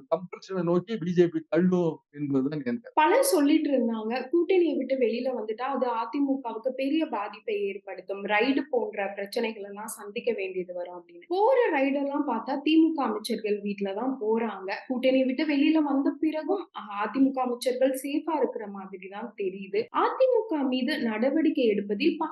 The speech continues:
Speaker 2: ஜ கவுக்கு என்ன தயக்கம், இல்ல வேற எதுவும் திட்டங்கள் அவங்க வச்சிருக்காங்களா?
Speaker 1: தயக்கம் இருக்காதுங்க. பா ஜ கவோட ஸ்டைலே அதுதான். They will give a long rope. கடைசி வரைக்கும் அவங்க வந்து காம்ப்ரமைஸ்க்கு இதுக்கெல்லாம் முயற்சி பண்ணிட்டே இருப்பாங்க. முடியலன்னா ஏவத்தான் செய்வாங்க. ஏன்னா,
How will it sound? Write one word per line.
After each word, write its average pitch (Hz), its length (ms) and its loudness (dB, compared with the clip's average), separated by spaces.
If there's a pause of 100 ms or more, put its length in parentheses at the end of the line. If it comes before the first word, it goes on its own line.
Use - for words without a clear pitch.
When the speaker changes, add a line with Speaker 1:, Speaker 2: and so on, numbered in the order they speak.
Speaker 2:
ஜ 440 240 2
கவுக்கு 247 540 -2
என்ன 240 300 2
தயக்கம், 220 460 -6
இல்ல 302 240 2
வேற 339 280 2
எதுவும் 381 260 4
திட்டங்கள் 262 440 0
அவங்க 185 180 -10
வச்சிருக்காங்களா? 175 680 -12
Speaker 1:
தயக்கம் 262 500 0
இருக்காதுங்க. 185 260 0 (240)
பா 135 180 2
ஜ 202 200 0
கவோட 190 360 -4
ஸ்டைலே 233 500 0
அதுதான். 139 440 -4 (120)
They 147 180 2
will 151 160 4
give 220 160 -4
a 233 100 4
long 185 260 2
rope. 156 240 -2 (680)
கடைசி 147 300 0
வரைக்கும் 214 320 0
அவங்க 214 260 0
வந்து 190 260 2
காம்ப்ரமைஸ்க்கு 180 680 0
இதுக்கெல்லாம் 165 360 2
முயற்சி 160 280 -2
பண்ணிட்டே 147 320 0
இருப்பாங்க. 135 400 0
முடியலன்னா 208 580 0
ஏவத்தான் 160 440 -2
செய்வாங்க. 113 300 -6 (280)
ஏன்னா, 160 200 -4